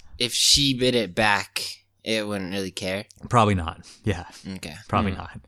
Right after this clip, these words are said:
Speaker 2: They go through tens
Speaker 1: What
Speaker 2: of
Speaker 1: if it's,
Speaker 2: thousands.
Speaker 1: like, on the tip of the dorsal fin?
Speaker 2: <laughs> Maybe. Yeah, sure.
Speaker 3: Whoa. Shark, shark fins. That's not, we don't eat that.
Speaker 2: We're not
Speaker 3: You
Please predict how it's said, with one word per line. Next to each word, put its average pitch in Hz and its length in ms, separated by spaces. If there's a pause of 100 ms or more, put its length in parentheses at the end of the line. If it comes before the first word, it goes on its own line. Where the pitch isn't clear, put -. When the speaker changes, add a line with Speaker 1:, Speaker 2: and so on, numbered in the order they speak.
(120)
Speaker 2:
They 139 140
go 165 120
through 170 140
tens 170 300
Speaker 1:
What 151 100
Speaker 2:
of 151 80
Speaker 1:
if 143 160
it's, 120 80
Speaker 2:
thousands. 131 40 (140)
Speaker 1:
like, - 140 (120)
on 131 220
the 110 120
tip - 440
of 120 160
the 107 140
dorsal 95 480
fin? 85 260 (240)
Speaker 2:
<laughs> - 220
Maybe. 113 500 (320)
Yeah, 110 200
sure. - 280
Speaker 3:
Whoa. 117 540
Shark, 151 400 (200)
shark 147 400
fins. 127 560 (220)
That's 123 300
not, 107 300
we 117 120
don't 107 220
eat 92 200
that. 87 200
Speaker 2:
We're 107 120
not 110 140
Speaker 3:
You 104 60